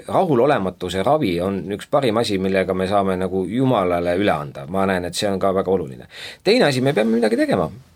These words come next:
Minema õppima, minema täiendama ennast, äh, ja kõige paremas mõttes, äh, võtma ka riske, kui on vaja vahetada töökohta, minema teise kohta, kui on, on olemas potentsiaal, on olemas idee, äh,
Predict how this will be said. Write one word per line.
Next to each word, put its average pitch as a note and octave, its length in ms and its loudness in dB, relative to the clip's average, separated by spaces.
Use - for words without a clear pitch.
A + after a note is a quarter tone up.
Minema F#3 400 0
õppima, G2+ 560 -2
minema D#3+ 400 2
täiendama D3 560 2
ennast, D#2+ 480 -6
äh, F#2+ 220 0
ja A2 240 4
kõige C#3 240 0
paremas D#3 400 2
mõttes, C#3 640 -2
äh, A#2+ 160 2
võtma D#3 320 0
ka E3 120 2
riske, G3+ 400 -2
kui G#2 160 2
on C3 120 0
vaja D3+ 320 4
vahetada A#2 540 0
töökohta, D3 560 0
minema F#2+ 320 0
teise A#2+ 280 0
kohta, C#3 440 -2
kui G#2 220 2
on, B2 400 2
on B2+ 460 2
olemas C3+ 440 2
potentsiaal, B2+ 720 2
on A2 100 2
olemas A2 300 0
idee, C#3 400 2
äh, - 560 -4